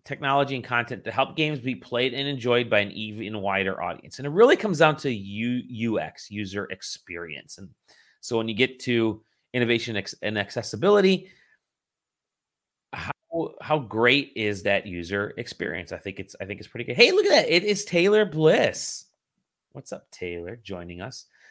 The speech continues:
<clears throat> Going over some of the, uh, the Game Awards, which is, as I mentioned earlier in, in this episode a s-, a couple minutes ago, they are always one hundred percent right with their nominees.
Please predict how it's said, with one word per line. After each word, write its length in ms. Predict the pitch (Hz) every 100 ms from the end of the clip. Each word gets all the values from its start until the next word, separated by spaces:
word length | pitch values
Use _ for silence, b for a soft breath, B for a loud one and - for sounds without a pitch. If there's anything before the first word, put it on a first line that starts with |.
| b
<clears throat> 360 | - - 180 139
Going 200 | 160 160
over 180 | 151 156
some 220 | 160 151
of 80 | 147
the, 180 | 151
uh, 220 | 147 143 139 b b b b b -
the 200 | 127 151
Game 280 | 147 180
Awards, 340 | 233 151 110 98
which 180 | 117 131
is, 240 | 113 - b -
as 160 | 143
I 140 | 165 156
mentioned 380 | 156 160 160
earlier 320 | 139 151 151 135
in, 100 | 131
in 200 | 131 120
this 220 | 107 -
episode 400 | - 131 135 123
a 40 | 104
s-, 140 | 101 -
a 80 | 117
couple 240 | - - 110
minutes 200 | 160 143
ago, 260 | 107 107 - B B B
they 180 | 123 185
are 120 | 170
always 480 | 156 170 185 175 127
one 160 | 139
hundred 320 | 139 147 165 170
percent 320 | 160 170 151
right 260 | 135 127
with 140 | 131 135
their 100 | 135
nominees. 640 | 113 110 104 82 - -